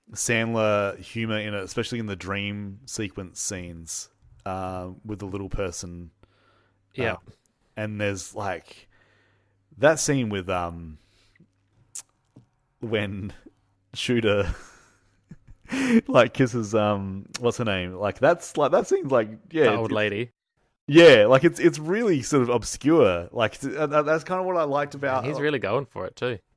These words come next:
Speaker 1: And the thing is, like, the thing I like about, uh, um, Adam Sandler that a lot of people, I think, don't, um, give him credit for is that he did a lot of that stuff, kinda like with Will Ferrell, Will Ferrell when he had his, like, run in the early two thousands. He'll inject some of those, like, weird things into it, and people, like, go,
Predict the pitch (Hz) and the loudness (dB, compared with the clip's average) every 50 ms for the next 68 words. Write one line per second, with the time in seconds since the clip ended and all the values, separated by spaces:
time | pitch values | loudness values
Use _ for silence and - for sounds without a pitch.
0 | _ _ - 151 151 143 208 226 220 190 196 160 - 156 147 151 160 202 220 226 | _ _ -6 -6 -4 -4 -4 -4 -2 -2 -2 -2 -4 -6 -12 -10 -10 -6 -4 -4
1 | 202 185 175 185 170 160 135 120 - - 143 135 120 135 131 123 120 117 - 127 | -4 -4 -4 -4 -4 -4 -4 -6 -6 -6 -4 -4 -4 -4 -6 -6 -8 -8 -8 -8
2 | 117 113 104 - 117 127 123 120 104 107 101 101 104 110 110 - 120 101 107 104 | -8 -6 -6 -6 -6 -6 -6 -8 -8 -8 -6 -6 -6 -6 -6 -8 -10 -10 -10 -10
3 | 98 95 - 101 104 - 107 98 95 - _ _ _ _ _ _ _ _ _ - | -12 -12 -12 -12 -10 -10 -10 -12 -12 -16 _ _ _ _ _ _ _ _ _ -20
4 | 110 _ _ - - 104 107 120 - - _ _ _ _ _ _ _ - 85 82 | -20 _ _ -8 -8 -6 -6 -6 -10 -14 _ _ _ _ _ _ _ -16 -14 -14
5 | 82 80 80 76 76 73 73 _ _ - 98 98 95 90 113 104 92 82 - - | -14 -16 -18 -20 -20 -20 _ _ _ -20 -20 -18 -16 -10 -10 -10 -10 -10 -12 -14
6 | 90 90 90 90 87 101 98 92 85 95 127 131 113 - _ _ _ - 131 139 | -12 -12 -12 -12 -12 -10 -10 -10 -10 -10 -10 -12 -12 -14 _ _ _ -10 -8 -6
7 | 151 165 165 151 143 143 127 120 110 - - - 120 110 - - - - 160 170 | -4 -4 -4 -6 -6 -4 -4 -6 -6 -6 -8 -6 -6 -6 -6 -8 -8 -2 0 2
8 | 170 160 131 131 131 120 110 123 120 113 - - 120 120 117 113 110 113 110 117 | 2 2 0 0 -4 -6 -4 -4 -6 -4 -4 -2 -2 -2 -2 -4 -6 -10 -10 -10
9 | 113 - - 113 113 113 107 104 98 104 107 107 107 101 101 95 101 101 110 107 | -10 -8 -6 -6 -6 -4 -6 -6 -8 -8 -8 -6 -6 -6 -6 -8 -8 -10 -10 -8
10 | 107 104 95 92 98 95 95 98 95 95 95 95 - - 104 101 95 - 98 92 | -8 -8 -8 -8 -10 -12 -12 -12 -14 -16 -16 -16 -16 -14 -12 -12 -12 -12 -12 -12
11 | 95 101 104 104 87 87 85 80 - - _ _ _ _ _ _ _ _ _ _ | -10 -10 -10 -10 -10 -12 -16 -18 -20 -20 _ _ _ _ _ _ _ _ _ _
12 | _ _ _ _ _ _ - 135 131 135 135 127 113 101 - 127 131 - - - | _ _ _ _ _ _ -4 -2 0 0 0 -2 -4 -4 -2 0 0 0 -2 -6
13 | - - 131 120 117 110 107 101 101 98 95 90 101 95 95 - 104 95 101 101 | -8 -6 -6 -6 -6 -4 -4 -4 -4 -6 -8 -8 -8 -10 -10 -10 -14 -14 -12 -10
14 | 101 107 110 - - 107 95 92 90 85 95 90 85 - 87 87 87 82 90 87 | -10 -10 -10 -10 -12 -12 -12 -12 -14 -16 -16 -18 -18 -16 -14 -14 -14 -14 -14 -16
15 | 82 - 98 95 98 95 92 90 90 92 87 80 87 87 87 87 87 | -18 -18 -18 -16 -14 -12 -12 -10 -10 -12 -12 -14 -14 -14 -14 -14 -14